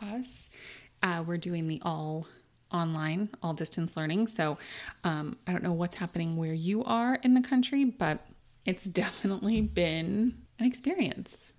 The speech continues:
right? So we're all kind of in this, uh, in this storm together. Everyone's kind of in different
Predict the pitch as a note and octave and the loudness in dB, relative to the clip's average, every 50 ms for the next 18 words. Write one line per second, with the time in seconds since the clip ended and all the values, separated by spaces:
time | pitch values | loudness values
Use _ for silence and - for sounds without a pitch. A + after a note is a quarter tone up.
0 | _ - E3+ F#3+ A#3+ B3 - - - G3 F#3+ E3+ F3 F3 F3 F3 F3+ F#3+ - - | _ -6 -4 -4 -4 -6 -8 -10 -8 -6 -6 -4 -4 -2 -2 -2 -4 -6 -8 -14
1 | - - - - - - - - - F3+ F3 F3 F3+ F#3 G3 G3+ G#3+ A3+ A#3 - | -18 -18 -18 -18 -18 -20 -20 -10 -4 -4 -2 -2 -2 -4 -4 -4 -4 -4 -6 -6
2 | - - - _ _ _ _ _ _ - - - G#3 G3+ G3 F#3 F3+ - - - | -8 -12 -18 _ _ _ _ _ _ -16 -10 -6 -4 -4 -4 -4 -6 -8 -12 -20
3 | - _ _ - F#3 F#3 F#3 F#3 F3+ F#3+ G3+ - - - - - - - - - | -20 _ _ 0 2 4 4 4 4 2 0 -2 -4 -4 -4 -6 -8 -12 -12 -8
4 | F3+ E3 - - - - - F#3+ - - _ _ _ _ _ _ _ _ _ _ | -6 -4 -4 -4 -4 -6 -8 -10 -12 -16 _ _ _ _ _ _ _ _ _ _
5 | _ _ _ - - G#3 G3 G3 G3+ - - - E3+ D#3 D3+ D#3+ G#3 B3 - - | _ _ _ -2 0 2 2 2 2 0 -2 -2 0 0 2 2 0 0 -2 -6
6 | - - - - F3 D#3+ D3+ E3 G3+ G#3 F#3 F3 F3 E3+ E3 - - E3 D#3 - | -16 -10 -4 -2 0 2 2 2 2 2 0 0 0 -2 -2 -2 -2 -2 -2 -2
7 | - E3+ D#3+ D3+ E3 - - E3 D#3+ D#3+ - - - - | 0 0 -2 -2 -4 -4 -2 -2 -2 -2 -2 -4 -8 -14